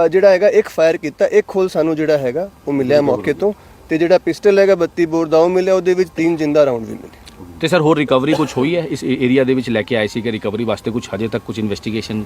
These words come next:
Speaker 3: ਚੱਲ ਰਹੀ ਹੈ?
Speaker 1: ਉਹੀ ਬਾਕੀ ਜਿਹੜੀ ਡਿਟੇਲਸ ਰਿਕਵਰੀ ਦੀ ਹੈਗੀ ਅਸੀਂ ਪ੍ਰੈਸ ਨੋਟ ਰਾਹੀਂ ਤੁਹਾਡੇ ਨਾਲ ਸ਼ੇਅਰ ਕਰਾਂਗੇ।
Speaker 3: ਠੀਕ ਹੈ।
Speaker 1: ਵਿੱਚ ਪਿਛਲੇ ਦਿਨੋਂ ਇਹਨੇ ਮੋਹਾਲੀ ਦੇ ਵਿੱਚ ਵੀ ਇਸ ਤਰੀਕੇ ਦੀ ਫਿਰੌਤੀ ਦੀ ਮੰਗ ਕੀਤੀ ਸੀਗੀ। ਸਾਡੇ ਕੋਲ ਐਫ ਆਈ ਆਰ ਦਰਜ ਸੀਗੀ। ਅੱਜ ਸਾਡੀ ਟੀਮ ਨੇ ਜਦੋਂ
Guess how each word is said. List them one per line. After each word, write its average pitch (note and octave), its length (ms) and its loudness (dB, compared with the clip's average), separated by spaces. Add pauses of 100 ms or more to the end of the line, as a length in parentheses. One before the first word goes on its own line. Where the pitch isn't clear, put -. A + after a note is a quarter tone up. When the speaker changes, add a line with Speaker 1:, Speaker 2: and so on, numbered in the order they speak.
(120)
Speaker 3:
ਚੱਲ F#2+ 120 -6
ਰਹੀ G2 100 -10
ਹੈ? F#3 40 6
Speaker 1:
ਉਹੀ B3 120 6
ਬਾਕੀ G3 320 -2
ਜਿਹੜੀ A#3 200 -2
ਡਿਟੇਲਸ G#3 340 2
ਰਿਕਵਰੀ F#3+ 360 0
ਦੀ G3 160 -2
ਹੈਗੀ F#3+ 200 0
ਅਸੀਂ G3 180 -4
ਪ੍ਰੈਸ F3 200 -6 (100)
ਨੋਟ E3+ 160 -2
ਰਾਹੀਂ D#3 180 -2
ਤੁਹਾਡੇ C3+ 180 -2
ਨਾਲ D3+ 140 -4
ਸ਼ੇਅਰ A2+ 220 -8
ਕਰਾਂਗੇ। - 420 -20 (100)
Speaker 3:
ਠੀਕ D3+ 160 -4
ਹੈ। E3 60 -4 (120)
Speaker 1:
ਵਿੱਚ F#3 300 -6
ਪਿਛਲੇ F3 280 -20
ਦਿਨੋਂ E3+ 240 -20 (140)
ਇਹਨੇ E3 220 -20
ਮੋਹਾਲੀ C3+ 340 -18
ਦੇ D#3+ 120 -12
ਵਿੱਚ E3 240 -14
ਵੀ E3+ 60 -14
ਇਸ D#3+ 80 -12
ਤਰੀਕੇ D#3+ 340 -14
ਦੀ D#3 120 -10
ਫਿਰੌਤੀ C#3 400 -8
ਦੀ D3 380 -2
ਮੰਗ B2+ 240 -2
ਕੀਤੀ C3+ 300 -6
ਸੀਗੀ। D3 320 -2 (380)
ਸਾਡੇ D3 220 4
ਕੋਲ D3 180 4
ਐਫ C3+ 180 -2
ਆਈ C#3 60 6
ਆਰ C#3 100 6
ਦਰਜ C3 240 0
ਸੀਗੀ। C#3+ 360 -6 (600)
ਅੱਜ F3+ 140 -2
ਸਾਡੀ E3+ 280 0
ਟੀਮ E3+ 240 -2
ਨੇ F3 280 0
ਜਦੋਂ E3 440 0